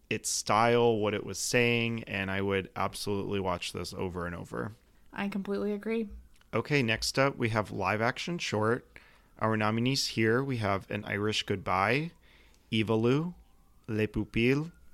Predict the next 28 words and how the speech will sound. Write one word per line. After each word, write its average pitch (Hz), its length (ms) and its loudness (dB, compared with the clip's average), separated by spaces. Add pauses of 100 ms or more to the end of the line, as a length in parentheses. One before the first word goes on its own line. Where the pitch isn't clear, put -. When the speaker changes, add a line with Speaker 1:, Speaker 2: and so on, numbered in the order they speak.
(280)
Speaker 1:
Night 107 240 0
Ride, 117 460 4
and 107 420 0 (120)
The 110 140 0
Red 104 280 0
Suitcase. - 880 -6 (580)
So 110 380 2
in 110 140 -2
Irish 120 300 0
Goodbye, 113 680 4
our 110 220 2
nominees 110 460 0
here, 110 280 4
we 110 120 2
have 104 200 0
Tom 110 320 0
Berkeley 123 720 -2
and 104 420 0
Ross 101 420 0
White. 104 400 2 (560)
They 110 80 0
are 107 80 2
both 104 260 2
first-time 113 600 -2
nominees. 113 840 0 (460)
So 120 440 6
this 135 220 4
short, 113 520 6